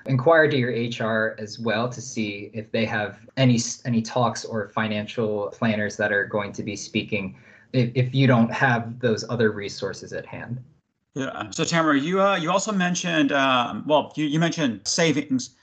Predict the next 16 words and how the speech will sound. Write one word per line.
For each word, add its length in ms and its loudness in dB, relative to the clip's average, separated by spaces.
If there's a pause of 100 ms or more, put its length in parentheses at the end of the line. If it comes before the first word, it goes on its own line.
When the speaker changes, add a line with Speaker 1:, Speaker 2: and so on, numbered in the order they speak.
(160)
Speaker 2:
Just 240 -4
curious, 300 2
do 100 -6
you 80 -2
have 200 4
any, 120 -2
uh, 380 2
like, 160 -2
an 80 -2
emergency 920 -4
fund, 540 -2 (480)
or 100 -2
basically, 460 2
like, 460 0
you 100 -12
know, 180 -10